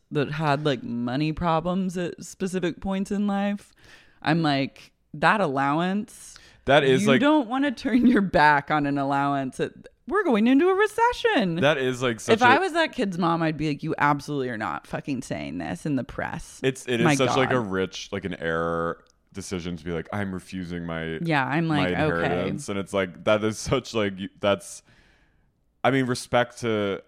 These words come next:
Speaker 2: I think they identify as a him, uh, he now. So respect to him for
Speaker 1: Yeah,
Speaker 2: taking a
Speaker 1: love
Speaker 2: stand
Speaker 1: him.
Speaker 2: against his transphobic fucking piece of shit father, but
Speaker 1: But also, don't
Speaker 2: Get that
Speaker 1: bite the
Speaker 2: mon-
Speaker 1: fucking hand that feeds you.
Speaker 2: Get that
Speaker 1: Jesus
Speaker 2: money.
Speaker 1: Christ.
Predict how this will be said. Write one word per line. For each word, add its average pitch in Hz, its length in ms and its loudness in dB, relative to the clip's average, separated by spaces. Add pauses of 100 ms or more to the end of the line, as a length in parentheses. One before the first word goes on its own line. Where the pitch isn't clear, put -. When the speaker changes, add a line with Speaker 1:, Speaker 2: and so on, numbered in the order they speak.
(120)
Speaker 2:
I 101 80 -6
think 110 240 -4
they 107 120 0
identify 92 420 -2
as 82 140 -4
a 82 60 -6
him, 82 380 -8
uh, 80 360 -4
he 85 300 -10
now. 123 520 -4
So - 160 -6
respect 95 500 -2
to 101 100 -4
him 87 320 -4
for 82 560 -6 (520)
Speaker 1:
Yeah, 190 160 0
Speaker 2:
taking - 160 0
a - 40 4
Speaker 1:
love 185 100 2
Speaker 2:
stand 185 240 0
Speaker 1:
him. - 20 -2
Speaker 2:
against 90 260 -2
his 87 300 -8 (440)
transphobic 90 680 -4
fucking 80 580 -6
piece 85 200 -8
of 78 80 -14
shit 80 180 -6
father, 82 420 -2
but 85 540 0 (1200)
Speaker 1:
But 160 100 -6
also, 175 340 -4
don't 156 180 -4
Speaker 2:
Get 202 80 -2
that - 0 -
Speaker 1:
bite 220 200 2
the 175 80 0
Speaker 2:
mon- 123 100 0
Speaker 1:
fucking 185 380 -2
hand 170 300 0
that - 100 -2
feeds 190 460 -8
you. 135 60 0
Speaker 2:
Get 143 140 -2
that 110 80 -2
Speaker 1:
Jesus 131 280 -4
Speaker 2:
money. 127 140 -6
Speaker 1:
Christ. - 1000 -10